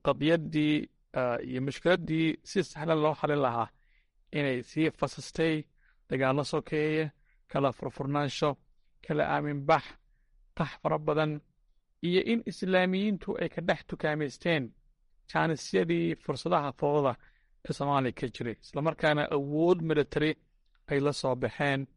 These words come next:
oo dagaaladii sokeeye qaybo ka mid ah ay iyaguna markoodii ay galaas ka darsadeen. Eh,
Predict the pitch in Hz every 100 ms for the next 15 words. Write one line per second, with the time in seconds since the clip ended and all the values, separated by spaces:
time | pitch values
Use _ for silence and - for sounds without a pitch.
0 | _ _ _ _ 139 131 139 147 151 147
1 | 135 135 - 139 139 135 139 147 - 143
2 | 143 120 - _ _ _ _ - 139 127
3 | 131 139 127 113 - _ _ - 143 -
4 | - 123 123 127 _ _ _ _ _ -
5 | 123 117 131 135 123 127 120 113 - 147
6 | 156 156 _ _ _ _ _ _ _ _
7 | 165